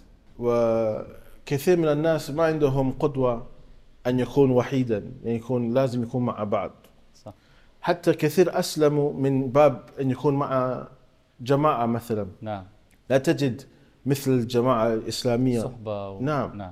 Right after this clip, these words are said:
Speaker 1: فهذا من، يعني، مبادئ الدين، الصحبة الصالحة.
Speaker 2: نعم.
Speaker 1: فالحمد لله، آه، فرحوا في الحقيقة أنني أريد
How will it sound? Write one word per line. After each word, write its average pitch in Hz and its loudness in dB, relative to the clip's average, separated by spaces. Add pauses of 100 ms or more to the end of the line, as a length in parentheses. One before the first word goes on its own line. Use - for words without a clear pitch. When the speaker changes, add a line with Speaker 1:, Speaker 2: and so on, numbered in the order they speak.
Speaker 1:
فهذا 139 2
من، 123 2
يعني، 120 0
مبادئ 120 2
الدين، 117 0
الصحبة 113 -2
الصالحة. 113 0
Speaker 2:
نعم. 101 -14 (960)
Speaker 1:
فالحمد 143 -2
لله، 135 4 (680)
آه، 113 0
فرحوا 160 2 (540)
في 127 -4
الحقيقة 139 -2
أنني 135 0
أريد 123 -2